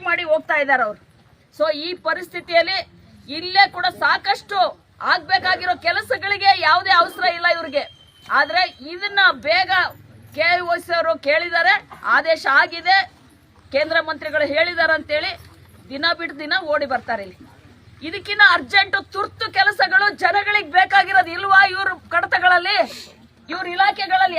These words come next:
ಯಾರ ಇಲಾಖೆನಲ್ಲೂ ಇಲ್ವಾ ಜನಕ್ಕೆ ಬೇಕಾಗಿರೋದು? ಈ ರೀತಿ ಅವಸರ ಮಾಡ್ತಾರೆ ಇವರು. ಇದನ್ನ ನಾವ್ ಇವತ್ತು ಪ್ರಶ್ನೆ ಮಾಡ್ತಾ ಇದೀವಿ. ಇದಕ್ಕೆಷ್ಟು ಅವಸರ? ಅವ್ರದ್ದು ಮೇಲಿಂದ ಮೇಲೆ ಪತ್ರಗಳು ಬರ್ತವೆ, ನಿಮಗ್ ಪ್ರೆಷರ್ ಇದೆ, ಇಲ್ಲಿ ನಮ್ ಪ್ರೆಷರ್ ಇದೆ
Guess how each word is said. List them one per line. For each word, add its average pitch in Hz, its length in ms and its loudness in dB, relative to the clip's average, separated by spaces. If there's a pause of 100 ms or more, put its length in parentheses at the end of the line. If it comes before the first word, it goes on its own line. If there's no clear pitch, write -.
ಯಾರ 403 140 4 (100)
ಇಲಾಖೆನಲ್ಲೂ 403 640 4
ಇಲ್ವಾ 392 180 6 (120)
ಜನಕ್ಕೆ 349 320 0
ಬೇಕಾಗಿರೋದು? 381 600 6 (640)
ಈ 466 40 8 (160)
ರೀತಿ 466 280 4
ಅವಸರ 453 260 4 (160)
ಮಾಡ್ತಾರೆ 440 440 4
ಇವರು. 427 220 8 (600)
ಇದನ್ನ 392 260 0
ನಾವ್ 359 180 4
ಇವತ್ತು 349 240 2 (100)
ಪ್ರಶ್ನೆ 311 280 -2 (100)
ಮಾಡ್ತಾ 277 300 -2
ಇದೀವಿ. - 160 -16 (420)
ಇದಕ್ಕೆಷ್ಟು 370 540 -2
ಅವಸರ? 359 240 0 (140)
ಅವ್ರದ್ದು 359 280 -4 (340)
ಮೇಲಿಂದ 349 360 0 (100)
ಮೇಲೆ 339 140 0 (120)
ಪತ್ರಗಳು 349 480 0
ಬರ್ತವೆ, 339 380 0 (100)
ನಿಮಗ್ 320 300 -10
ಪ್ರೆಷರ್ 359 400 0
ಇದೆ, 370 160 4 (720)
ಇಲ್ಲಿ 349 260 -6 (240)
ನಮ್ 330 160 -2 (100)
ಪ್ರೆಷರ್ 415 380 4 (160)
ಇದೆ 415 140 2